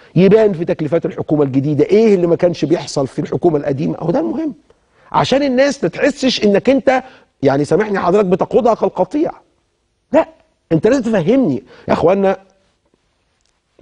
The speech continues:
يا رب يكون آخر مرة أقولها يا رب. الناس اللي بتدرس، يعني ادخل كده على موقع، آه، جون كينيدي سكول اوف جفرمنت في جامعة هارفارد، اللي هو موقع الجامعة اللي بتدرس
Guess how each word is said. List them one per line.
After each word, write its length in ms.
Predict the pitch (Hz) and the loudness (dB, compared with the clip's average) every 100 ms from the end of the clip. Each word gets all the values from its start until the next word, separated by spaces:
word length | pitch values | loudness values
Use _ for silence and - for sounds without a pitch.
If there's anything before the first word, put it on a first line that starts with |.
| - | -4
يا 100 | 127 | -2
رب 180 | 127 - _ _ _ _ _ _ | -2 -6 _ _ _ _ _ _
يكون 260 | - 311 - | -4 -2 -2
آخر 180 | 127 123 | -2 -2
مرة 220 | 117 113 | 0 0
أقولها 240 | 110 107 | 0 -2
يا 60 | 104 | -6
رب. 100 | 104 - _ _ _ _ _ _ _ _ - | -8 -10 _ _ _ _ _ _ _ _ 0
الناس 300 | 127 165 - | 2 0 -2
اللي 100 | 151 | -2
بتدرس، 760 | 135 131 147 143 - - _ _ - | 0 0 0 -4 -8 -18 _ _ -10
يعني 120 | 165 180 | -4 -4
ادخل 200 | - 147 | -4 -4
كده 240 | 165 151 | -2 -2
على 320 | 113 139 156 - | -2 -4 -4 -2
موقع، 500 | 135 147 - 151 143 _ _ _ _ - | -2 -2 -4 -10 -12 _ _ _ _ -2
آه، 320 | 117 110 - | 0 0 -2
جون 200 | 120 147 | 0 -2
كينيدي 480 | 147 156 147 139 156 - _ _ _ | 0 -4 -2 -4 -8 -12 _ _ _
سكول 260 | - - 151 | -16 -2 0
اوف 100 | 131 | 2
جفرمنت 440 | 113 117 101 107 - _ _ | -2 -4 -6 -10 -16 _ _
في 120 | - | -4
جامعة 240 | 127 135 123 - | 0 0 -4 -6
هارفارد، 320 | 107 104 98 - _ 110 | -8 -8 -14 -20 _ -4
اللي 100 | 117 | 0
هو 180 | 131 - | 0 -2
موقع 540 | - 120 143 - 151 - _ - | -4 -2 -2 -4 -10 -12 _ -14
الجامعة 720 | - 107 120 131 127 135 135 - | -10 -6 -4 -2 -2 -4 -4 -4
اللي 240 | 117 110 | -4 -4
بتدرس 720 | 107 101 123 127 131 135 - | -6 -2 -2 0 0 -2 -8